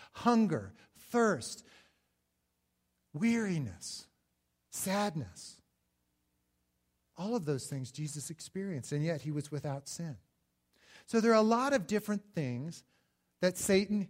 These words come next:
uses to deceive us, to seduce us into walking away from the simple truth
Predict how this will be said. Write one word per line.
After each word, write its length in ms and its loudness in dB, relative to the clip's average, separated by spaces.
uses 760 0
to 380 2
deceive 440 -2
us, 400 -12
to 120 2
seduce 600 2
us 320 0
into 260 2
walking 480 4
away 360 4
from 180 -4
the 80 0
simple 500 0
truth 560 -8